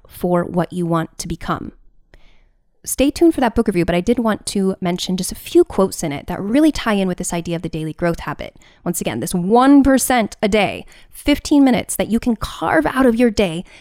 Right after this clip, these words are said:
to do something that is growth-minded. Now, one thing, if you really want to take this seriously and you actually want to see growth in your life, is you want to do a time inventory on how you're spending your time now.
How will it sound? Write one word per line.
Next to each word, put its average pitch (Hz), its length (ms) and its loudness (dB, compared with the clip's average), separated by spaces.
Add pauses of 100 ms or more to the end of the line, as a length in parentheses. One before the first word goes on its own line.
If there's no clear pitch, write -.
(140)
to 214 120 -2
do 262 280 2
something 247 340 2
that 202 100 2
is 185 100 -2
growth-minded. 180 880 -2 (360)
Now, 240 140 4
one 302 220 4
thing, 359 160 4
if 285 80 4
you 240 140 0
really 294 200 4
want 320 140 6
to 277 60 2
take - 220 -6
this 240 120 0
seriously 285 480 2
and 208 100 2
you 240 140 0
actually 262 380 -2
want 247 140 2
to 226 60 0
see 247 440 -2
growth 233 400 -2
in 226 100 0
your 226 160 0
life, 254 460 -4 (400)
is 302 180 4
you 349 100 6
want 320 120 4
to 294 40 4
do 262 180 2
a 269 40 2
time 277 340 0
inventory 180 600 0
on 190 80 -8
how 233 220 -2
you're 269 120 2
spending 185 320 -2
your 180 80 0
time 165 320 -8
now. 170 400 -6